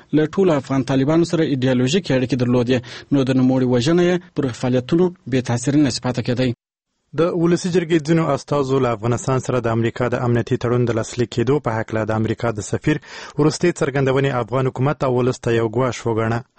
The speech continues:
Speaker 2: څو ورځې مخکې په افغانستان کې د امریکا سفیر جیمز کنینګهم ویلي وو، که د کابل او واشنګټن ترمنځ امنیتي تړون لاسلیک نه سي، امریکا به له دې هیواد سره مرستو ته دوام ور نه کړي.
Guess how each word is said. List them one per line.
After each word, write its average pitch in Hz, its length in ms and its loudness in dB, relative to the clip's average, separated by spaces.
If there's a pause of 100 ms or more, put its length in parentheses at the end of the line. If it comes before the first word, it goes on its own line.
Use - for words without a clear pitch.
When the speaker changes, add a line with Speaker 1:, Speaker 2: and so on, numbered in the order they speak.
(340)
Speaker 2:
څو - 100 -2
ورځې 160 260 2
مخکې 151 360 0
په 139 60 0 (140)
افغانستان 131 380 -2
کې 131 100 -2
د 123 140 0
امریکا 120 360 0
سفیر 127 280 0
جیمز 117 360 -2
کنینګهم 123 420 0
ویلي 117 280 2
وو، 117 100 2 (120)
که 117 100 0 (240)
د 113 180 0
کابل 120 240 0
او 120 120 -2
واشنګټن 123 460 -2
ترمنځ 139 260 0 (120)
امنیتي 120 360 0
تړون 120 260 0
لاسلیک 127 420 -2
نه 170 40 4
سي، 113 200 -4 (480)
امریکا 165 320 0
به 160 120 0
له 139 100 0
دې 151 200 4
هیواد 127 300 0
سره 127 220 0
مرستو 135 360 -2
ته 117 140 -2
دوام 113 260 0 (140)
ور 117 140 0 (180)
نه 113 140 0
کړي. 117 160 -2